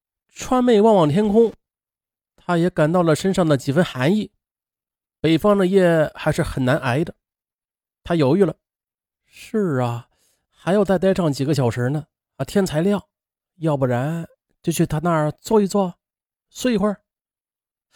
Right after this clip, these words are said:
她想象着安全的房间、舒适的床铺，于是她回道：“嗯，您的小旅馆远吗？”“啊，不远不远啊，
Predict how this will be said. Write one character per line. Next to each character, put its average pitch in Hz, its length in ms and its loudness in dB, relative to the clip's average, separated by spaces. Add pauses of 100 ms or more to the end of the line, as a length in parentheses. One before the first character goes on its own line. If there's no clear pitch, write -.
(260)
她 247 140 -2
想 156 280 0
象 226 240 0
着 180 360 0
安 220 200 0
全 151 160 -2
的 180 80 2
房 135 240 -2
间、 202 320 -2 (120)
舒 - 260 0
适 226 100 4
的 156 120 4
床 127 360 -4
铺， 247 320 0 (760)
于 127 100 0
是 143 280 0
她 156 120 -4
回 117 180 -4
道 180 220 -4 (600)
：“嗯， 180 220 -16 (540)
您 220 160 -4
的 240 80 0
小 190 140 0
旅 185 120 2
馆 208 220 -2
远 160 140 0
吗 180 200 -6 (720)
？”“啊， 123 340 -8
不 156 140 -4
远 104 160 -4
不 113 80 -8
远 - 80 -10 (200)
啊， 127 140 -8